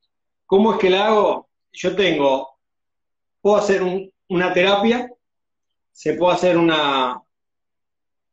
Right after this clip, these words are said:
lo que es un, un trabajo de coaching, o se puede hacer lo que es una mentoría. O sea, lo tengo dividido en tres partes. La terapia, bueno, la persona viene, te, te, te comenta, y entre los dos,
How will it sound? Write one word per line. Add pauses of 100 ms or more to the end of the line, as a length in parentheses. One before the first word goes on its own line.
(160)
lo
que
es
un,
un
trabajo
de
coaching, (480)
o
se
puede
hacer (300)
lo
que
es
una
mentoría.
O
sea,
lo
tengo
dividido
en
tres
partes. (460)
La
terapia,
bueno,
la
persona
viene,
te,
te, (180)
te
comenta,
y
entre
los
dos,